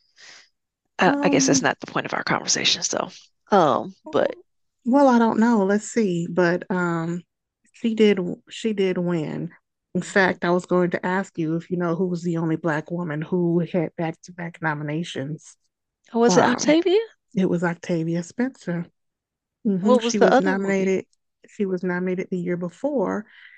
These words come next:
Speaker 2: in The Help.
Speaker 1: The Help, okay.
Speaker 2: Mm-hmm. Which was, I think, uh, I think Viola also got a nomination that year
Speaker 1: Okay. I
Speaker 2: for The
Speaker 1: never
Speaker 2: Help.
Speaker 1: watched that movie either.
Speaker 2: You didn't?
Speaker 1: Mm-mm.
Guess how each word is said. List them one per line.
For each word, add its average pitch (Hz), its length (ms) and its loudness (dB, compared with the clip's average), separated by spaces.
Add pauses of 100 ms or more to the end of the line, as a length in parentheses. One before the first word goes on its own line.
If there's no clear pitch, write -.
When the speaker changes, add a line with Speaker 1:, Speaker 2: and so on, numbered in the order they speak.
(360)
Speaker 2:
in 175 320 0
The 180 100 -2
Help. 247 360 -4 (580)
Speaker 1:
The - 80 -18
Help, - 260 -16 (160)
okay. - 220 -14 (440)
Speaker 2:
Mm-hmm. 175 540 -2
Which 180 300 -2
was, 175 360 -4
I 180 80 -8
think, 233 280 -2
uh, 185 300 -2 (360)
I 175 40 -14 (360)
think 440 240 -2
Viola 185 580 0
also 240 360 -2
got 160 220 -4
a 151 40 -4
nomination - 640 -6
that - 160 -6
year 64 340 -6 (480)
Speaker 1:
Okay. 175 340 -8 (640)
I 196 60 -2
Speaker 2:
for 190 100 4
The - 0 -
Speaker 1:
never 170 120 0
Speaker 2:
Help. 170 100 0
Speaker 1:
watched 160 200 -2
that 151 140 0
movie - 340 -8
either. - 240 -10 (520)
Speaker 2:
You 277 180 2
didn't? 269 720 0 (340)
Speaker 1:
Mm-mm. 170 140 -20